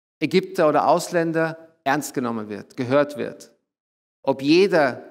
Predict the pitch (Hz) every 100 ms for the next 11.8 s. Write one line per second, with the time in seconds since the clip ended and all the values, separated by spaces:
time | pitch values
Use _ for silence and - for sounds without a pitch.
0 | - _ _ _ _ _ 131 127 123 120
1 | 113 - - _ _ _ _ _ _ 156
2 | 143 - 151 156 170 - 170 170 160 160
3 | 151 160 - 151 147 - 180 180 131 120
4 | 120 117 107 - - _ _ _ _ _
5 | _ _ _ _ _ _ - 151 185 175
6 | 202 220 190 196 202 185 202 196 185 -
7 | - 175 190 - - - _ _ 135 165
8 | - 180 160 156 156 156 156 156 156 170
9 | 120 101 - 123 147 123 139 139 202 160
10 | 131 - 107 123 107 - 143 143 139 151
11 | 151 139 131 131 123 123 - -